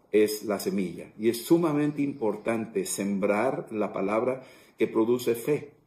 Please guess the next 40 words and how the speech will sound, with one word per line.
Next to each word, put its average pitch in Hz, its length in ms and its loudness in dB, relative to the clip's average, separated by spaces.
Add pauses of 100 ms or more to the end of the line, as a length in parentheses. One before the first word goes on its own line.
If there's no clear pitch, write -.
(420)
Esta, 104 460 -4
esta - 240 -2
palabra 107 420 2
produce 107 360 -2
fe 117 380 -2 (240)
y 120 140 -2
puede 120 380 6
salvar 98 840 -2
a 98 100 -6
la 98 180 -4
persona 98 600 -2 (120)
cuando 95 320 0
oye 113 280 2
la 98 140 -4
palabra 92 580 -4
y 107 120 -8
cree 92 420 -2
en 92 160 -8
ella. 82 280 -10 (500)
Otra - 340 4
razón 104 480 0
es 113 160 0
porque 117 420 0
la 101 200 -2
palabra 107 320 4
es - 240 -4
alimento. 98 640 -2 (420)
En 104 120 -4
el 98 100 0
libro 110 240 2
de 101 80 2
Mateo 104 460 2
cuatro, 117 520 0
versículo 98 440 -6
cuatro, 98 360 -2
Jesús 156 440 -2
le 135 100 6
dice 127 240 0
a 117 60 0
Satanás: 101 580 -6